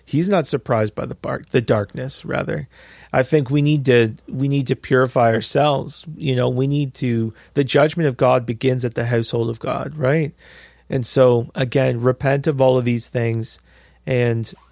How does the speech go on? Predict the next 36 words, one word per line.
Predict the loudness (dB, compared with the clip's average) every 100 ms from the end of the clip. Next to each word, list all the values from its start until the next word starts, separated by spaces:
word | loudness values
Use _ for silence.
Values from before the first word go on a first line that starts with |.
| _ -8
give | 0 4
ourselves | 4 2 2 2 2 0
to |
loving | 2 2 2
our | 0
family | 0 -2 -2 -2 -2
and | 0
loving | 0 0 0
our | -2
churches | -2 -2 -2 0 -2 -2
and | -2
working | 0 0 -2 -2
hard | 0 2 2 0
and | -2
starting | -2 2 2 4 2
our | 0
own | 0
businesses. | 0 -2 -2 -4 -2 -2 -4 -14 -20 -4
I | -2
think | 2 2
the | 2
church | 2 0 0
is | -2
just | -2
gonna | 0 0
have | 0
to | 0
get | -2
used | 0 -2 0
to |
the | -2
fact | 0 2 2 0
that | 0 0
it | 2
has | 0 0 -2
to | -2 0 -2